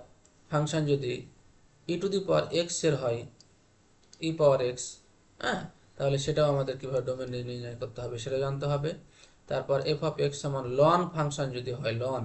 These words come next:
হ্যাঁ, ln বা log, তাহলে সেখানে কিভাবে ডোমেন রেঞ্জ নির্ণয় করতে হবে, তার জন্য কিছু কন্ডিশন আছে বা শর্ত আছে, সেটা জানতে হবে।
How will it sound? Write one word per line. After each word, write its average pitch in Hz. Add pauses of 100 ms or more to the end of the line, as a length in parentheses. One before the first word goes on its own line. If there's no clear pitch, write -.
(120)
হ্যাঁ, 190
ln 127
বা 120
log, 120 (380)
তাহলে 151
সেখানে 147
কিভাবে 127
ডোমেন 123
রেঞ্জ 117
নির্ণয় 117
করতে 120
হবে, 123
তার 117
জন্য 123
কিছু 123
কন্ডিশন 123
আছে -
বা 120
শর্ত 120
আছে, 127
সেটা 139
জানতে 135
হবে। 143